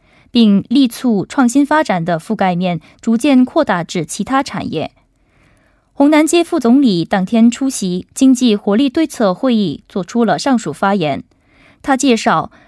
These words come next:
政府计划于明年第一期对数据、网络、人工智能加大投资力度；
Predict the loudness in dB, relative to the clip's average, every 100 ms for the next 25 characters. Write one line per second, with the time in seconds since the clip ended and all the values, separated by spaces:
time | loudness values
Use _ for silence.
0 | -2 0 0 -2 -2 -4 0 0 0 0
1 | 2 4 4 4 2 2 0 2 0 -4
2 | -4 -2 -4 -6 0 2 2 2 0 0
3 | -2 -4 -4 -4 -4 -2 -2 -2 -2 0
4 | 2 2 -2 0 2 2 0 0 0 0
5 | -2 -4 -6 -2 -2 0 -2 -4 -6